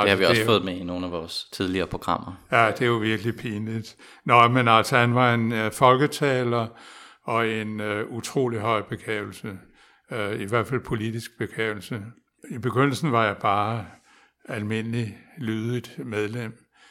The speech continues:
Speaker 1: men, øh, så opstod der jo en opposition fra omkring fireogtres, tror jeg. Fireogtres, femogtres.
Speaker 2: Internt i S F.
Speaker 1: Internt i S F,
Speaker 2: Ja.
Speaker 1: som jeg var med i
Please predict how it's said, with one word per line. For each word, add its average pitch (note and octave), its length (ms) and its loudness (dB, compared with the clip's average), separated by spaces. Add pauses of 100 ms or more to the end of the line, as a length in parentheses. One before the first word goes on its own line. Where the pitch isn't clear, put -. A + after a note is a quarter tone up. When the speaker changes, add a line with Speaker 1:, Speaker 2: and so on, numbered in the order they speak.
(220)
Speaker 1:
men, G#2+ 300 -6
øh, G#2 280 -4 (360)
så C#3+ 140 4
opstod B2+ 400 6
der A#2+ 120 0
jo A2 100 -2
en G#2+ 100 -8
opposition A#2 920 -6 (420)
fra A2+ 160 0
omkring G#2 480 -6
fireogtres, A2+ 720 -6
tror A2 260 -10
jeg. G#2 120 -12 (340)
Fireogtres, A#2 460 -2
femogtres. A2 680 -8
Speaker 2:
Internt F2+ 440 -4
i F2 180 -10
S - 180 -14
F. - 40 -6
Speaker 1:
Internt A#2 480 0
i G#2+ 220 -6
S - 80 -14
F, G#2+ 360 -6
Speaker 2:
Ja. - 80 -10 (600)
Speaker 1:
som B2+ 220 -2
jeg A2+ 220 4
var A#2+ 80 2
med A2 300 -2
i A2 320 -8